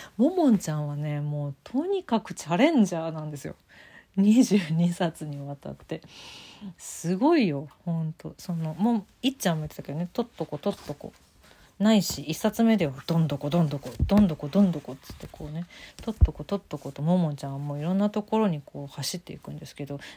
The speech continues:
大体横向いてこう走っているポーズっていうのがね、メインのももんちゃんのイラストであるんですけど、どこへでも行っちゃう。そして、走る、陸だけではない。陸だけではないの。空も飛んじゃう。ヘリコプターに乗っちゃったりとかね。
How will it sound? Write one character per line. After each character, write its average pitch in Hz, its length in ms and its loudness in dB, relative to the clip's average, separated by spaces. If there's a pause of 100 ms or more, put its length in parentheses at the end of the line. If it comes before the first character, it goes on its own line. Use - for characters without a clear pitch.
大 254 220 2
体 320 280 4
横 277 260 2
向 285 140 4
い 285 40 2
て 277 140 0
こ 269 160 0
う - 20 4
走 233 300 -2
っ - 20 -6
て - 160 -6
い 151 60 0
る 143 80 -6
ポ 160 180 -6
ー 147 60 -4
ズ 135 80 -10
っ 135 40 -12
て - 140 -12
い 135 40 -6
う 135 40 -8
の 139 140 -10
が 139 120 -12
ね、 139 200 -10
メ 202 240 0
イ 185 80 2
ン 147 80 -2
の 143 80 -4
も 156 160 -2
も 147 100 -4
ん 139 80 -8
ち - 80 -16
ゃ - 60 -8
ん 139 80 -12
の 143 100 -12
イ 147 40 -12
ラ 143 100 -12
ス - 100 -18
ト 151 80 -10
で 143 80 -10
あ 143 100 -8
る 139 80 -14
ん 139 40 -14
で 151 100 -16
す - 80 -20
け - 120 -16
ど、 147 140 -10 (480)
ど 185 300 -2
こ 294 180 6
へ 285 80 6
で 277 120 2
も 254 160 2
行 240 80 -4
っ - 40 -16
ち - 120 -10
ゃ 202 60 -2
う。 190 40 -10 (180)
そ - 180 -8
し - 100 -8
て、 190 260 2 (140)
走 - 360 0
る、 247 160 2
陸 175 360 2
だ 294 120 6
け 330 140 2
で 269 100 4
は 139 140 -4
な 151 180 -4
い。 - 80 -10 (440)
陸 175 260 -2
だ 277 140 2
け 311 100 -2
で 277 80 2
は 170 120 0
な 170 140 0
い 160 60 -2
の。 147 100 -10 (200)
空 294 240 6
も 190 140 4
飛 147 180 -8
ん 151 80 -6
じ 151 100 -6
ゃ 151 60 -4
う。 - 80 -12 (480)
ヘ 190 180 0
リ 269 120 4
コ - 140 0
プ - 120 -10
タ 190 140 2
ー - 20 -2
に 160 100 -4
乗 143 120 -6
っ 143 40 -12
ち - 80 -8
ゃ 151 40 -4
っ 147 40 -10
た 156 120 -10
り 139 40 -10
と - 60 -16
か - 80 -18
ね。 165 200 -12